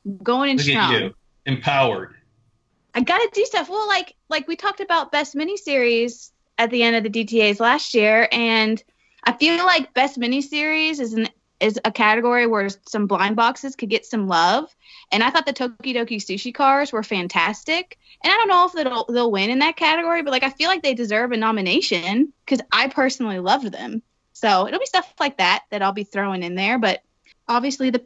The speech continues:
Speaker 1: the people in the panel will, will choose. But I gotta throw my, my likes in there this year.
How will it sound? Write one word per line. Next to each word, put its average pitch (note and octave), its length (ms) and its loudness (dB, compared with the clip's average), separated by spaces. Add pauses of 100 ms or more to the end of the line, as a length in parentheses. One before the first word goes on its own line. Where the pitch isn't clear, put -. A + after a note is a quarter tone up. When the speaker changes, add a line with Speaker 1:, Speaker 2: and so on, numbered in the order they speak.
Speaker 1:
the G#3+ 100 -2
people A#3+ 380 4
in A#3 80 4
the G#3+ 80 0
panel A3+ 420 2
will, G3+ 240 2
will G3+ 140 0
choose. G#3+ 500 0
But - 300 -2 (500)
I A3+ 80 2
gotta C#4+ 220 2
throw D4+ 380 2
my, C#4+ 400 2 (240)
my B3+ 240 2
likes C4+ 340 -2
in G#3 160 -4
there D#3+ 200 -6
this D#3+ 220 -8
year. E3 320 -10